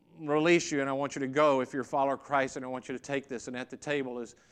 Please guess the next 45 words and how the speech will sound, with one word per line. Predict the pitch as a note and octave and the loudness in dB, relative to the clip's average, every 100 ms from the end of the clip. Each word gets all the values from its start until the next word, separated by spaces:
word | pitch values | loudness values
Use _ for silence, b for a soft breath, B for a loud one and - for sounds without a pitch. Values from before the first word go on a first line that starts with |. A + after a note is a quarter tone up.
| B B _ | B B _
you | D3+ | -6
take | - D3 C#3+ | 0 0 2
these | C#3+ A#2 - - _ - | -2 -6 -10 -20 _ -8
symbols | E3 E3 C#3+ A#2 | -2 -2 -2 -4
to | C#3 | -4
remember | B2+ C#3 C3 | -4 -2 -4
God's | A2+ C3+ B2+ C#3 | 0 0 0 0
love | D#3 C#3+ | -2 -2
for | A#2+ | -8
you, | A#2+ A2+ B B - | -10 -12 B B -20
the | C#3 | -14
people | E3 F3+ F3 | -4 -4 0
at | D3+ | -2
the | D#3 | -4
table | - D#3+ C#3 | -4 -4 -2
are | B2+ | -4
gonna | B2+ B2+ | -6 -8
remind | C3+ C#3 D#3 C#3+ | -8 -4 -4 -4
you, | A#2 | -8
"This | A#2+ - | -10 -10
is | A#2+ | -10
the | B2+ | -4
body | C#3+ D3+ | -2 -2
of | C3 | -4
Jesus | E3 D#3+ A#2 - | -6 -8 -8 -12
given | E3+ D3 A#2+ A2+ b | -10 -10 -10 -14 b
for | _ B2+ | _ -6
you. | C3 B2 - b b b b _ _ | -4 -4 -8 b b b b _ _
You're | C3 | -12
precious | - D#3 D#3 B2+ - | 0 2 2 -4 -12
to | A2+ | -14
him. | A2 B2 | -14 -14
This | C3 C3+ | -12 -12
is | - | -10
the | C#3 | -6
blood | D3 E3 F#3 | 2 4 4
of | C#3 | 0
Jesus | G#2+ A#2 - A#2+ - _ | -4 -12 -12 -18 -20 _
given | - D#3+ C#3 | -8 -8 -8
for | - B2+ | -10 -8
you. | A#2 A2 - - - | -8 -10 -14 -20 -14
You're | C#3+ | -14
precious | C3 - E3 - B2 - | -10 -2 -2 -2 -14 -16
to | - G#2 | -20 -20
him." | A2 G#2+ | -20 -20